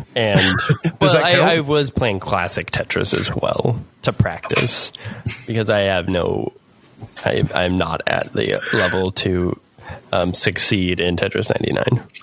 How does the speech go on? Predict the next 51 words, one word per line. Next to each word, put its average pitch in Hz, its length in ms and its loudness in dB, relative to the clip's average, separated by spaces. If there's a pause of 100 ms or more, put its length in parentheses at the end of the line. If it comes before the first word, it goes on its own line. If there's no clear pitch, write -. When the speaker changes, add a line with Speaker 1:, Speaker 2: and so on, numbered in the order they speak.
(240)
Speaker 2:
My 185 180 2
favorite 208 400 0
thing 175 140 2
about 156 260 2
Dylan 113 280 2
when 113 100 0
he 110 60 0
talks 110 240 0
about 113 180 2
Tetris 117 360 0
is 98 180 0
that, 104 140 0
first - 220 0
of 156 60 0
all, 135 60 2
he 113 60 0
talks - 300 -2
about 113 200 2
Tetris - 560 0 (420)
as 127 200 0
if 123 160 0
it's 120 140 -2
something 127 400 2
that 110 100 2
I 104 120 2
spent, 113 360 2
like, 104 180 2
my 98 180 4
entire 104 500 2
childhood 107 720 0
playing. 113 280 2
He's 117 100 2
like, 113 140 0 (220)
"Man, 196 240 4
you 175 100 2
guys," 247 340 2
uh, 143 420 -2
to 165 80 -2
me 135 200 2
and 123 80 0
Adam, 117 260 2
he's 101 80 0
like, 110 120 -2
"You - 260 -8
guys 294 140 2
are 175 40 2
just 180 240 2
so 180 180 4
good 143 360 0
at - 140 -6
Tetris." - 540 2